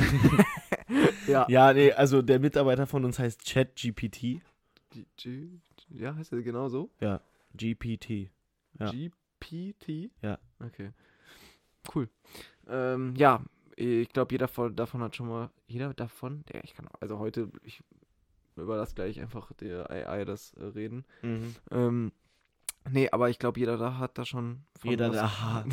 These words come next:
Speaker 1: <laughs> Ich kann heute, ich glaube, ich melde mich auch gleich ab vom Podcast hier.
Speaker 2: Dann
Speaker 1: Nee,
Speaker 2: mach ich
Speaker 1: aber
Speaker 2: mit Chat G P T für
Speaker 1: Ja.
Speaker 2: ich meinen eigenen.
Speaker 1: <laughs> Ja, aber wir, wir werden das halt mal austesten. Jeder hat das bestimmt schon mal gesehen, gehört, gemacht.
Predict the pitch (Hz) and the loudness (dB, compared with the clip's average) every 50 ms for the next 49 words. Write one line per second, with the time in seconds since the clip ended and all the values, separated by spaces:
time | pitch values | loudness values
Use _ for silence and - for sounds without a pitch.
0 | 120 - - - 175 - - 180 - - 151 151 147 - 147 127 - - - - | -4 0 2 2 2 4 2 -2 0 2 2 2 2 2 -2 -6 -6 -8 -10 -8
1 | 233 247 240 233 190 131 - - - - - - - 135 120 123 120 117 113 - | -8 -8 -8 -10 -12 -14 -16 -18 -20 -20 -20 -8 -2 0 0 2 2 0 -2 -4
2 | - - _ _ - 117 120 - - - - - - - - - - - 131 127 | -6 -12 _ _ -18 -18 -16 -14 -6 0 4 8 8 8 8 8 6 4 2 0
3 | 127 120 - 120 117 117 113 127 123 - 127 113 113 110 107 - - - 123 123 | 0 0 0 -2 0 0 -2 -2 -2 -2 -4 -4 -4 -6 -8 -8 -6 -6 -6 -6
4 | 120 - - - 120 113 131 - - - - - - - - _ _ - 120 127 | -6 -8 -10 -8 -8 -8 -8 -12 -18 -20 -20 -20 -20 -20 -20 _ _ -4 0 2
5 | 127 117 123 131 139 147 104 - - - 156 139 - - 147 135 135 139 127 143 | 2 4 4 4 4 4 2 0 2 2 0 0 0 -4 -8 -8 -8 -8 -4 -4
6 | 151 139 127 - 135 120 120 113 - 127 117 113 107 107 117 117 113 107 107 107 | -4 -4 -4 -4 -2 -2 -2 -2 -2 -2 -2 -2 -2 -2 -4 -4 -4 -4 -4 -2
7 | 110 131 - - - - 156 - - - - - - - - - 123 131 131 110 | -2 0 0 2 4 4 2 2 2 0 0 0 -4 -14 -8 -4 -2 -2 -2 -2
8 | - - 120 120 123 123 120 101 127 127 127 123 123 113 87 - _ _ _ _ | -2 -2 0 2 2 2 2 0 0 0 0 0 0 -2 -4 -8 _ _ _ _
9 | - 117 110 123 123 123 117 - 123 82 73 69 85 107 117 120 - - - 117 | -10 -6 -4 -2 -4 -4 -4 -6 -8 -6 -6 -4 -4 -4 -4 -6 -6 -10 -10 -10
10 | 113 - - - 110 117 110 113 110 110 110 - 117 113 - - - - 110 107 | -10 -12 -14 -12 -10 -8 -6 -6 -6 -6 -6 -8 -12 -14 -14 -14 -14 -12 -12 -12
11 | 113 107 104 110 110 107 107 110 113 117 107 107 110 113 107 110 107 - - 107 | -10 -10 -10 -10 -10 -10 -8 -10 -8 -8 -8 -8 -8 -8 -8 -8 -10 -10 -10 -10
12 | 110 113 113 117 113 - - _ - | -8 -8 -8 -10 -10 -14 -18 _ -20